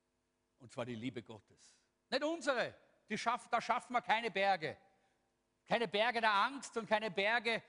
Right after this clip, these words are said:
äh, der, die, die da, äh, aus unserem, äh, sündigen Wesen auf, Wesen einfach au-, auf uns zukommen, sondern nur die Liebe Gottes schafft das. Wenn du der Liebe Gottes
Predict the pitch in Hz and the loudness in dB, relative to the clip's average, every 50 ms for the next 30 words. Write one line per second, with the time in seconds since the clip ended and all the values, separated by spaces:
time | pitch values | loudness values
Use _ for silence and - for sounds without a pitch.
0 | _ _ _ _ - 175 185 180 180 175 170 147 - - 185 185 180 175 175 - | _ _ _ _ 0 2 2 2 2 0 -2 -4 -4 -2 -2 0 0 -2 -4 -6
1 | - 190 180 175 151 - - 208 190 190 202 196 190 185 - - - - - 165 | -4 -4 -4 -4 -4 -6 -6 -6 -2 0 2 2 2 0 -4 -12 -8 -2 0 0
2 | 170 175 175 180 190 - 196 214 214 - 208 220 202 - 175 170 - - - 135 | 0 2 2 0 0 0 -4 -6 -6 -4 -4 -4 -4 -4 -6 -6 -6 -10 -20 -16
3 | - - 240 285 330 339 311 269 240 233 190 196 226 285 311 226 240 240 202 160 | -6 -4 -2 -2 -2 -2 -6 -6 -6 -4 -2 -2 -2 -2 0 0 0 0 0 -2
4 | 220 208 - 175 185 226 277 269 202 240 226 208 240 233 226 220 214 190 190 196 | -4 -8 -6 -4 -4 -4 -4 -4 -4 -2 0 0 0 0 -2 0 2 2 2 2
5 | 196 - 190 202 175 214 214 - - - 262 277 226 220 220 202 165 - - - | 2 0 0 -2 -2 -4 -10 -12 -12 -12 -12 -6 -2 0 0 0 -2 -6 -12 -14
6 | _ _ - - 233 233 269 254 254 247 226 175 - - _ _ _ _ - 165 | _ _ -4 0 2 2 2 2 0 0 -2 -4 -12 -20 _ _ _ _ -8 -4
7 | 196 262 285 202 240 220 196 240 233 185 208 - 202 190 175 - - 123 101 - | -2 -2 -2 -2 -2 -2 -2 -2 -2 -4 -4 -2 -4 -6 -6 -8 -14 -20 -20 -20
8 | - - - _ _ _ _ _ _ _ _ _ _ _ _ _ _ _ _ - | -20 -20 -20 _ _ _ _ _ _ _ _ _ _ _ _ _ _ _ _ -4
9 | 131 113 - - - _ 90 78 - _ _ _ _ _ _ _ _ _ _ _ | -4 -4 -4 -6 -14 _ -20 -20 -20 _ _ _ _ _ _ _ _ _ _ _
10 | _ _ _ _ _ _ _ _ _ _ _ _ _ _ _ _ _ _ _ _ | _ _ _ _ _ _ _ _ _ _ _ _ _ _ _ _ _ _ _ _
11 | _ _ _ _ _ _ _ _ _ _ _ _ _ _ _ _ _ _ _ _ | _ _ _ _ _ _ _ _ _ _ _ _ _ _ _ _ _ _ _ _
12 | _ _ - 196 226 220 170 - 254 285 311 330 339 330 - - _ _ _ _ | _ _ -4 -2 -2 -2 -2 -2 -2 -2 0 -2 -2 -4 -6 -10 _ _ _ _
13 | _ _ _ _ 214 220 208 202 233 285 302 247 277 269 - 233 233 190 - - | _ _ _ _ 0 0 0 0 0 -2 -2 -2 -4 -2 0 0 0 0 -2 -4
14 | - 113 101 - - - - | -8 -10 -10 -10 -16 -20 -20